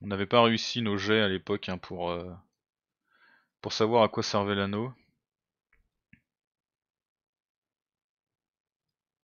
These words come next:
Du coup, euh, du coup, on, on n'a pas pu en faire grand chose, donc on lui a filé. Si on avait su que ça lui permettrait de se libérer, on aurait peut-être pu, euh,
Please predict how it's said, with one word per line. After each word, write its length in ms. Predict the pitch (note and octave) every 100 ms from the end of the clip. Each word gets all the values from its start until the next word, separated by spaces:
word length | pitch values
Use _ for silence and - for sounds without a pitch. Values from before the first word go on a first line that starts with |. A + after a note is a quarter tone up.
| _ _ A2
Du 200 | G2 G2
coup, 320 | - A#2 A2+
euh, 320 | F#2+ F2+ F2+
du 160 | F2+ F#2
coup, 220 | - G#2+
on, 540 | F#2+ F2+ F2 F2 E2+ F2+
on 100 | F2+
n'a 80 | E2+
pas 120 | G2
pu 220 | - G#2
en 60 | F#2+
faire 200 | - F#2+
grand 160 | F2+ F#2+
chose, 260 | - A2
donc 160 | G2 -
on 60 | F2+
lui 120 | F2+
a 40 |
filé. 380 | F2+ - F#2 A2 _ -
Si 120 | A2
on 60 |
avait 180 | G#2+ G#2+
su 300 | A2 - D3+
que 160 | - A2
ça 140 | -
lui 80 | A2
permettrait 360 | A2+ A2 G#2+ -
de 40 |
se 100 | -
libérer, 360 | A2 A2 A#2 B2+
on 80 |
aurait 180 | G#2+ G2
peut-être 240 | G2 A2 -
pu, 240 | - A2+
euh, 220 | F#2+ F#2